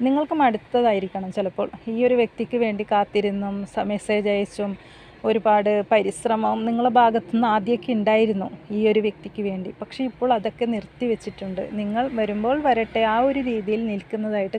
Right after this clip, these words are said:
കാണുന്നുണ്ട് ഈ ഒരു സമയത്ത്. അപ്പോൾ ഇപ്പോൾ ഈ വ്യക്തി നിങ്ങളെ കാത്തിരിക്കുന്നുണ്ട്, നല്ല രീതിയിൽ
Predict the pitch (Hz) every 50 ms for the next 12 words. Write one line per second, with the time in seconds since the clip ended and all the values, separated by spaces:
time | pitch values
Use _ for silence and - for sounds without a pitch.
0 | 214 220 202 185 185 185 185 185 185 185 175 - 214 208 208 196 196 - - 196
1 | 196 202 196 - - - - - - - - - - - - - - - - -
2 | - - - - - - - 330 339 311 277 - - 311 311 302 285 247 254 269
3 | 294 269 262 - - - 220 208 208 208 226 226 226 226 240 240 247 240 226 226
4 | - 208 202 196 - - 202 190 196 - - 190 190 185 185 180 196 202 196 202
5 | 220 233 262 262 247 226 208 190 190 208 208